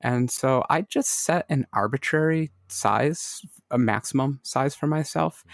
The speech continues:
not really based on anything other than kinda, like, gut instinct of, like, "This is a pretty simple problem. It shouldn't get any bigger than this." Uh,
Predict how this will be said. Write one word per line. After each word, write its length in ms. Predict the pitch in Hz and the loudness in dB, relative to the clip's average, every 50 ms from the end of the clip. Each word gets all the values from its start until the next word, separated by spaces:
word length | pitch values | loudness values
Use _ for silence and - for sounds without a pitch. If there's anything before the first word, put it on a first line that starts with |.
| - - - - - - _ - | -18 -18 -18 -18 -20 -18 _ -2
not 240 | 156 208 262 294 - - | 0 0 2 0 0 0
really 260 | 240 269 269 262 214 | 0 2 2 2 2
based 380 | - - 110 120 170 - - | 0 0 0 0 0 2 2
on 160 | 180 185 165 - | 0 0 0 2
anything 380 | 127 120 - 151 - 160 170 175 | 2 2 2 2 2 2 2 2
other 120 | 160 151 | 2 2
than 160 | 139 135 127 120 | 4 2 2 0
kinda, 240 | - 139 139 139 | 0 0 2 2
like, 240 | 131 123 113 104 - | 4 2 2 0 0
gut 160 | - 117 120 - | 0 0 0 0
instinct 520 | 123 113 110 - - - 127 135 135 - 123 | 0 -2 -2 -2 -2 -2 0 0 0 0 0
of, 220 | 113 107 104 - | -2 -2 0 0
like, 240 | 107 107 107 107 - - | 2 2 2 0 -4 -6
"This 180 | - 110 - - | -6 -6 -4 -4
is 100 | 147 - | -4 -4
a 60 | 151 | -2
pretty 280 | - - 151 147 147 | 0 0 0 2 0
simple 320 | 143 - - 139 - - 127 | 0 0 -2 -2 0 -2 -4
problem. 800 | - - 110 110 110 110 - - 110 107 107 110 107 107 120 - - | 0 0 2 2 2 2 0 0 0 0 0 0 -2 -2 -4 -6 -6
It 120 | 113 113 | -6 -6
shouldn't 320 | - - - 123 127 131 - | -4 -2 -2 0 0 0 0
get 160 | 135 127 - | 0 -2 0
any 180 | 131 120 120 113 | 0 -2 -2 0
bigger 300 | - 107 107 120 117 113 | 0 0 0 0 0 0
than 220 | 120 113 110 104 | 0 0 0 -2
this." 580 | - 104 98 104 107 101 - - - - - - _ - - - _ _ _ _ - | -2 -2 -2 0 0 -2 -2 -4 -8 -10 -12 -14 _ -20 -20 -20 _ _ _ _ -6
Uh, 200 | 220 202 - | -4 -4 -4